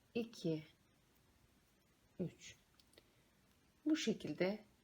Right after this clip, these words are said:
bir yuva oluşturalım son kısımda. Şimdi yukarı çıkacağız. Yedi zincir çekiyorum. Bir, iki, üç,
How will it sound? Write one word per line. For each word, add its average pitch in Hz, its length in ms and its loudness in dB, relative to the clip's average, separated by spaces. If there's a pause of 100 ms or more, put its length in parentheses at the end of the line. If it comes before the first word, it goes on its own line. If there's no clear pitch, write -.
(180)
bir 226 100 4
yuva 196 240 6
oluşturalım 175 840 4
son 156 320 -2
kısımda. - 420 -8 (1500)
Şimdi 370 240 4
yukarı 349 320 6
çıkacağız. - 720 2 (540)
Yedi 269 260 6
zincir 233 300 6
çekiyorum. 156 720 -2
Bir, - 440 4 (920)
iki, 190 520 0 (720)
üç, 208 440 2